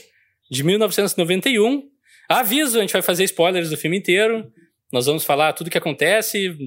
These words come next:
vamos entrar em todos os pormenores. Se tu tem qualquer curiosidade de ver as aventuras de Rocketeer, é, assist-, assiste o filme lá no Disney Plus, ele tá disponível. É, eu recomendo, então, antes de mais nada, eu queria trazer um bloco de curiosidades pra vocês.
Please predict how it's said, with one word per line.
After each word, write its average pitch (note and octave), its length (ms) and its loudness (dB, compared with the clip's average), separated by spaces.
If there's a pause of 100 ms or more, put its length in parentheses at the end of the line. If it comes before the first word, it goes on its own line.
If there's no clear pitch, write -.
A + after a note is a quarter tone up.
vamos C#3 320 -4
entrar C3 300 -2
em C#3 40 -8
todos D3 240 -6
os C#3 60 -10
pormenores. C3+ 640 -4 (340)
Se - 140 -4
tu - 20 -12
tem D#3 160 -2
qualquer D#3+ 300 0
curiosidade D#3+ 560 0
de C3+ 80 -6
ver C#3 200 0
as B2+ 140 0
aventuras C3+ 400 -2
de B2+ 80 -2
Rocketeer, D3+ 600 -2 (600)
é, A#2+ 440 0 (520)
assist-, - 580 -4
assiste A2 340 -2
o - 20 -2
filme C3 260 -2
lá G#2+ 100 0
no A2+ 80 -4
Disney A2 240 -4
Plus, C3+ 320 0
ele G#2 100 -8
tá G#2 100 -4
disponível. D3 540 -4 (500)
É, G#2+ 280 2
eu G#2+ 80 4
recomendo, F3+ 640 0
então, F#3 720 -4 (1500)
antes A#2+ 240 -2
de B2 80 -4
mais D#3+ 240 0
nada, E3 260 0
eu E3+ 60 -2
queria D3 180 -4
trazer C#3 420 -2
um C#3 220 -10
bloco A2 260 0
de A#2 120 -10
curiosidades G2 640 -6
pra - 120 -20
vocês. - 340 -20